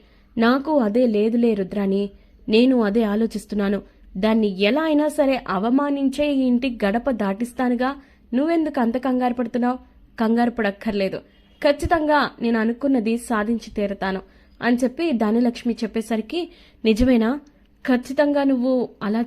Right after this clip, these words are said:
చేస్తావా?" అనంటే, "నువ్వే చూస్తావుగా, ఎందుకు తినబోతూ రుచి, ఇప్పుడు చూడు" అని చెప్పేసి వెళ్ళిపోతుంది. ఇక పూజ అంతా అయిపోయిన తర్వాత, అందరికీ వాయినాలు ఇచ్చేసిన తర్వాత ఇంక భోజనాలు పెట్టమంటది ఇందిరాదేవి. "చూడమ్మా,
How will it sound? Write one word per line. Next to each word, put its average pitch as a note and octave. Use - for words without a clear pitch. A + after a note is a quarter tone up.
చేస్తావా?" A3+
అనంటే, A3
"నువ్వే C#4+
చూస్తావుగా, A#3+
ఎందుకు C#4
తినబోతూ B3
రుచి, A3
ఇప్పుడు A3+
చూడు" A3
అని A3
చెప్పేసి A#3+
వెళ్ళిపోతుంది. G#3
ఇక B3
పూజ B3+
అంతా A#3+
అయిపోయిన A3+
తర్వాత, G#3+
అందరికీ B3
వాయినాలు A3
ఇచ్చేసిన G#3
తర్వాత G3+
ఇంక F4+
భోజనాలు A3+
పెట్టమంటది F#3+
ఇందిరాదేవి. F#3
"చూడమ్మా, A#3